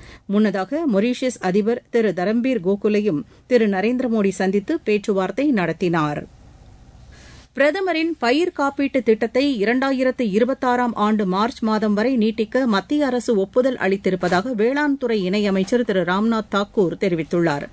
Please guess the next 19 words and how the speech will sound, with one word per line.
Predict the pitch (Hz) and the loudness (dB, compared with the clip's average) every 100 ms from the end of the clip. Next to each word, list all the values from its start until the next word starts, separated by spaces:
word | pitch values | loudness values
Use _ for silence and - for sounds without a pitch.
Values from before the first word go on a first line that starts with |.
| - - - - | -18 -18 -14 -2
மக்களவையில் | 240 277 392 370 311 311 | -2 0 -2 -2 0 0
இதனை | 240 233 254 247 | 0 0 -2 2
தெரிவித்த | 226 233 233 214 | 2 2 0 -2
அவர், | - 180 202 302 - | 0 0 0 -2 2
இத்திட்டத்திற்காக | 220 226 202 247 240 226 196 208 285 | 2 2 -4 -2 -2 0 -2 -2 -2
கடந்த | 311 208 220 196 | 0 0 0 0
இரண்டாயிரத்து | 208 262 277 285 269 262 226 | 0 0 0 0 -2 -2 -2
இருபத்தி | 190 233 240 233 | 0 0 0 0
ஒன்று, | 208 226 254 302 | 0 0 -2 -2
இருபத்தி | 202 226 247 220 | 0 2 0 -2
இரண்டாம் | 180 214 240 254 233 | -2 0 0 0 -2
ஆண்டு | 190 196 190 | -2 0 0
முதல் | 185 226 247 | 0 0 0
இரண்டாயிரத்து | 175 202 233 247 240 247 240 | 0 0 0 0 0 -2 -2
இருபத்தைந்து, | 196 220 233 226 214 240 269 | -2 0 -2 0 0 0 0
இருபத்தி | 202 220 233 233 175 | 0 0 -2 -2 0
ஆறு | 220 294 | 0 0
வரையிலான | 240 208 208 208 196 | 0 0 0 0 -2
காலத்திற்கு | 175 175 185 185 190 - | -2 -2 0 -2 -2 0